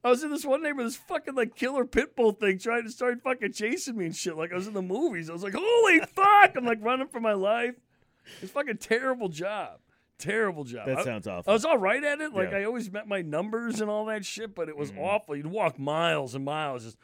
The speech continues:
Speaker 1: knocking on the door being like, "Would you like to save the environment?" Fucking. <laughs> "Did you know that Shell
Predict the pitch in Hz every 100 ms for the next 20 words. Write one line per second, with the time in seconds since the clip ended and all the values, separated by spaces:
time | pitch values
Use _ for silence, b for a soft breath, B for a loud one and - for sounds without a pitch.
0 | b b b b 127 143 139 139 135 131
1 | 139 131 120 123 117 117 117 120 120 120
2 | 120 117 127 120 113 113 113 113 113 113
3 | 117 - 104 101 101 110 _ B B B
4 | B B B B B B _ _ _ b
5 | b b _ 107 - 156 - - 180 190
6 | 233 233 208 175 - 202 202 190 185